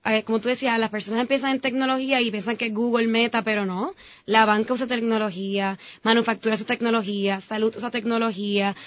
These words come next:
turismo usa tecnología. Yo no creo que haya ninguna, y creo que puedo, pues, knock on wood, que no hay ninguna industria donde la tecnología no haya una influencia.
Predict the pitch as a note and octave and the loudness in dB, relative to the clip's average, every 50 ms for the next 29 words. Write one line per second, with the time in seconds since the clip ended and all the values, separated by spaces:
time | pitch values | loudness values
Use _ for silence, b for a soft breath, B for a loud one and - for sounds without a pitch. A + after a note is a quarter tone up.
0 | B B B _ _ C4+ C4 B3 B3+ B3+ B3+ B3+ B3 C4 A#3+ B3+ B3 A3 A3+ A3+ | B B B _ _ 2 2 4 4 2 2 0 -2 -2 -2 -2 -2 0 0 0
1 | A3+ A3+ A3+ A3 F#3 G3+ G3+ G3 G3+ G3+ G3+ G3 b b b b b b b G3 | 0 0 0 0 -2 -2 0 0 0 0 0 -2 b b b b b b b 2
2 | F#3+ B3 B3+ C#4 C#4+ D4 D#4+ D#4 D4+ - B3+ A#3+ A#3+ A#3+ A#3+ A#3+ A#3 A#3 A3+ A3+ | 4 4 4 4 2 4 2 2 4 4 4 4 4 4 4 2 2 2 2 0
3 | A3 G3 G3+ A#3+ C4 D4+ E4 F4+ F4+ F4+ F#4 F#4+ G4 F#4+ _ _ _ _ _ _ | -2 -2 0 0 2 4 4 4 4 2 2 0 -2 -4 _ _ _ _ _ _
4 | _ _ _ B3 B3 - - A#3 A3+ A#3 A#3 C4+ C#4 A#3+ - A#3 A3+ G#3+ A3+ B3 | _ _ _ -2 -2 0 2 2 2 4 4 2 0 0 0 -2 0 2 2 2
5 | C4 C4 B3+ A#3+ A#3 - _ _ _ _ _ _ _ _ - G#3+ G3+ G#3 G#3+ A3 | 4 2 2 0 -4 -8 _ _ _ _ _ _ _ _ -2 0 2 2 2 2
6 | A3 A#3+ C4 C4 B3+ C4+ B3+ C4 _ - A#3 A3 G#3+ G#3+ G#3+ A3 A#3+ B3+ B3+ A#3+ | 2 2 0 2 2 0 0 -2 _ -2 0 0 2 2 2 2 2 2 2 0
7 | A#3 G#3+ G#3 A3 A#3 B3+ C4+ C#4 C#4+ C#4+ C#4 D#4+ E4+ - C#4+ C4 A#3 A3+ A3+ A3 | 0 0 0 0 0 0 0 -2 -2 -2 -2 -4 -4 -2 -2 -2 0 0 -2 -2
8 | G#3+ A3 G#3+ G#3+ G3+ G#3 G#3 B3 C#4+ C#4+ C4+ B3 A3+ G#3+ G#3+ G#3+ G#3 A3 A3 A3 | -2 -2 -2 -2 -2 -2 -2 0 0 0 2 2 2 4 2 4 4 4 2 2
9 | G#3+ - G#3+ G3 F#3+ F3+ F3 - G#3+ - - | 0 0 -2 -2 -2 -2 -6 -10 -12 -12 -12